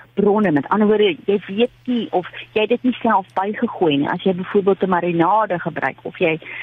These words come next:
of jy gebruik 'n braaisout, of jy gebruik 'n gekookte sop of 'n slaai sout of, so dit is nogal, dit kan nogal van baie waarde wees om bewus te word daarvan en te gaan kyk,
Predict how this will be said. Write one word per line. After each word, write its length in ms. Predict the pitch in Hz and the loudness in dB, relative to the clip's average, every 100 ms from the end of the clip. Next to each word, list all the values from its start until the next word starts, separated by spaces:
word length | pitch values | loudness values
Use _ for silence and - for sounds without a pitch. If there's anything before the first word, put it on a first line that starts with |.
| - - - | -12 -10 -4
of 140 | 185 | 0
jy 140 | 208 | 2
gebruik 380 | 190 185 175 170 | 0 0 -2 -2
'n 100 | 180 | -2
braaisout, 800 | 175 190 208 208 208 - - - | 0 2 2 0 -2 -4 -4 -6
of 120 | - | -8
jy 120 | 175 170 | -4 -4
gebruik 400 | 175 175 160 190 | -2 -2 -2 -2
'n 140 | 170 | -2
gekookte 580 | - 175 226 214 - 175 - | -2 -2 2 2 0 -6 -2
sop 200 | 262 196 - | 0 0 -4
of 240 | 156 147 | -8 -4
'n 120 | 156 160 | -6 -6
slaai 300 | - 233 240 | -2 0 0
sout 320 | 220 156 135 - | -2 -2 -2 -2
of, 140 | 170 - - - - _ _ _ - 202 | -6 -8 -20 -20 -20 _ _ _ -8 -2
so 140 | 294 | 0
dit 180 | 254 311 | 0 0
is 120 | 415 | 0
nogal, 380 | 392 311 294 - | 0 2 0 -2
dit 260 | - 247 - | -4 -6 -4
kan 180 | - 294 | -4 -2
nogal 240 | 277 285 | 0 -2
van 160 | 262 254 | -2 0
baie 240 | 208 302 | 0 0
waarde 320 | 202 170 196 214 | 0 0 0 0
wees 160 | 180 | 2
om 80 | 196 | 2
bewus 360 | 190 175 202 - | 0 2 0 2
te 120 | 285 | 0
word 240 | 185 160 - | 2 0 0
daarvan 360 | 156 - 160 | -4 -2 -2
en 100 | 156 | 0
te 120 | 165 | 0
gaan 220 | 170 175 170 | -2 -2 -4
kyk, 380 | - 196 - | -2 -4 -4